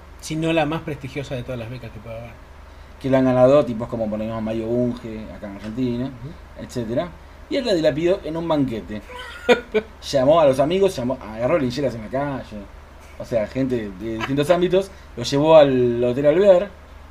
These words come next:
Speaker 2: aunque algunos decían que había sido en el Hotel Plaza, no está muy claro eso. Y lo llamó a la última cena. Eh, se patinó toda la guita, todo el premio, que eran, creo, veinte mil dólares, no sé cuánto era.
Speaker 1: No. Veinte
Speaker 2: ¿Cuánto?
Speaker 1: lucas, bro.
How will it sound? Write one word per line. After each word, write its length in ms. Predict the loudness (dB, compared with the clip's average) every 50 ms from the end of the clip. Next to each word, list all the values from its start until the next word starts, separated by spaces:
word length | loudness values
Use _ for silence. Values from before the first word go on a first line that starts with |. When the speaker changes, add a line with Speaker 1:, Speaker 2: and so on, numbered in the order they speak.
| -8 -6
Speaker 2:
aunque 160 | -4 0 0
algunos 180 | 0 2 2 2
decían 220 | 0 0 0 0
que 60 | 0 0
había 140 | 0 0
sido 160 | 0 -2 -2 0
en 80 | 0
el 40 | 0
Hotel 200 | 0 0 -2 0
Plaza, 320 | -2 -4 -4 -4 -6 -8
no 100 | -8 -8
está 180 | -6 -6 -6 -6
muy 140 | -6 -6 -2
claro 260 | 0 2 2 2 2
eso. 240 | 0 -2 -4 -8 -8 -10 -12 -18 -20 -20 -20 -20 -20 -20 -20 -20 -14 -10
Y 220 | -8 -4 -2 -2
lo 60 | 0 2
llamó 180 | 2 2 2
a 40 | 2
la 40 | 0
última 260 | 0 0 0 0 0 -2
cena. 260 | -2 -6 -8 -8 -10 -12 -16 -20 -20 -20 -20 -20 -20 -20 -20 -20 -20 -20 -20 -20 -20 -20 -20 -20 -20 -16 -10
Eh, 380 | -6 -4 -4 -2 -2 -4 -6 -8 -8
se 140 | -10 -10 -6
patinó 380 | -4 -4 -2 0 0 0 0 0
toda 140 | 0 0
la 60 | 0 0
guita, 240 | -2 -4 -8 -8 -8
todo 140 | -6 -6 -6
el 60 | -4
premio, 280 | -4 -4 -4 -4 -4
que 60 | -4 -4
eran, 200 | -4 -4 -6 -6
creo, 200 | -4 -4 -2 -2
veinte 200 | -2 -4 -4 -2
mil 140 | -2 0 2
dólares, 260 | 4 4 4 4 2
no 60 | 0
sé 100 | -2 -4
cuánto 200 | -4 -2 -2 0
era. 160 | 0 0 -2
Speaker 1:
No. 180 | -2 -4 -6 -8 -8 -8 -10 -10 -10 -12 -14 -16 -18 -20 -20 -20 -20 -20 -20 -20 -20 -12 -6 -4
Veinte 380 | -4 -4 -4 -6 -8 -8 -10 -8
Speaker 2:
¿Cuánto? 140 | -4 -4
Speaker 1:
lucas, 400 | -4 -4 -6 -10 -12 -12 -12 -12
bro. 100 | -14 -14